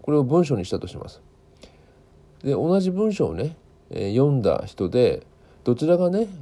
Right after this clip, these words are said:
買ってみようかなっていう感情を動かすことが、があるかというとですね、えー、高いところから低い方にね、えー、落ちた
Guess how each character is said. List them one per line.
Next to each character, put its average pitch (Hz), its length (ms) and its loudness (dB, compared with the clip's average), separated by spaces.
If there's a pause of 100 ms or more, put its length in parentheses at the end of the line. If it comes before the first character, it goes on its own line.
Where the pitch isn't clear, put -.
(140)
買 123 140 -4
っ - 40 -8
て 139 160 0
み 131 100 2
よ 139 120 4
う 131 40 -4
か 117 100 -2
な 113 120 0
っ 113 40 -2
て - 200 -12
い 98 40 0
う 90 60 0
感 107 320 -4
情 104 180 0
を 107 460 2 (840)
動 104 140 -4
か 127 160 2
す - 80 -8
こ 101 120 -6
と 82 380 -4 (240)
が、 87 120 -8
が - 100 -6
あ 123 60 0
る 120 80 2
か - 120 2
と - 100 -6
い - 20 -4
う - 40 -14
と - 80 -12
で - 60 -12
す - 80 -10
ね、 185 220 -6 (1700)
え 87 1120 -4
ー、 - 180 -16 (2750)
高 190 340 2
い 208 100 4
と 143 100 0
こ 120 100 2
ろ 98 80 2
か 95 100 2
ら 92 80 2
低 180 340 0
い 170 40 4
方 104 300 0
に - 100 -10
ね、 147 240 -6 (580)
え 92 200 -4
ー、 - 60 -6
落 185 200 2
ち - 40 -14
た 101 320 6